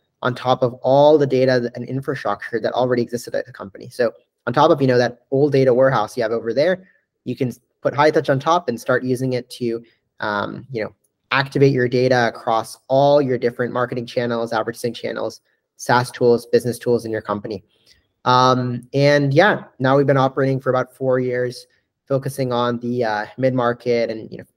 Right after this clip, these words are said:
also fast-growing startups as well as the, the largest enterprises in the world. Um, and, you know, work with companies like PetSmart, the N B A, uh, and, and more.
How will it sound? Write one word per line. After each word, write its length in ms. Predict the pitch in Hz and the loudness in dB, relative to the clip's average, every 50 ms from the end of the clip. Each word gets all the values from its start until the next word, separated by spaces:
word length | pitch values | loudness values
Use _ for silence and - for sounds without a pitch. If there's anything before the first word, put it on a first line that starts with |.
| _ - | _ -4
also 240 | 123 127 127 - 131 | -4 -4 -4 -4 -2
fast-growing 480 | - 127 120 120 - - 127 120 117 | 0 0 0 0 -2 -2 -2 -2 -2
startups 380 | 117 - 120 117 117 117 - - | -2 0 0 2 2 0 -4 -6
as 120 | 110 - | -8 -2
well 120 | 117 113 117 | 0 0 0
as 120 | 117 - | 0 -4
the, 180 | - - 127 - _ - | -8 -10 -10 -10 _ -8
the 60 | - | -4
largest 320 | 117 120 120 123 120 - 127 | 0 2 2 2 2 0 -2
enterprises 580 | 113 117 120 120 - 117 120 117 - 117 110 | -2 0 0 0 2 0 0 0 -4 -14 -10
in 60 | 113 | -6
the 100 | 117 120 | -2 0
world. 340 | 135 160 175 165 165 160 - - _ _ _ _ _ _ - | 2 4 6 4 4 2 0 -10 _ _ _ _ _ _ 0
Um, 520 | - 123 123 120 117 113 113 113 113 113 113 - - | 2 4 4 4 4 2 0 -4 -8 -10 -8 -4 -2
and, 340 | 123 120 120 117 117 113 | 0 0 2 0 0 -2
you 80 | 120 117 | -4 -4
know, 80 | 113 110 | 0 0
work 200 | 123 123 120 - | 0 0 2 0
with 140 | 123 117 | -2 -2
companies 460 | - - 117 110 - 120 117 113 - - | -2 -8 -8 -6 -4 -6 -6 -4 -2 -2
like 240 | 110 107 107 _ | -2 -2 -2 _
PetSmart, 580 | - - 123 117 - - - 117 107 110 110 107 _ _ _ - | -4 -4 -4 -4 -4 -8 -8 -6 -4 -4 -6 -6 _ _ _ -10
the 120 | 123 123 | -6 -6
N 140 | 113 117 113 | -6 -6 -6
B 220 | - 117 113 110 | -4 -2 0 2
A, 240 | 107 110 110 110 - _ _ _ _ _ _ _ _ _ _ _ _ - - - - - | 2 2 2 0 -4 _ _ _ _ _ _ _ _ _ _ _ _ -20 -20 -16 -10 -8
uh, 240 | - 87 - 107 - - | -6 -6 -6 -6 -6 -4
and, 440 | 120 117 113 113 113 113 110 104 - | -4 -2 -2 -2 -2 -4 -6 -8 -8
and 200 | - 110 110 117 | -6 -4 -2 -2
more. 260 | 139 151 143 135 | -2 -2 -4 -6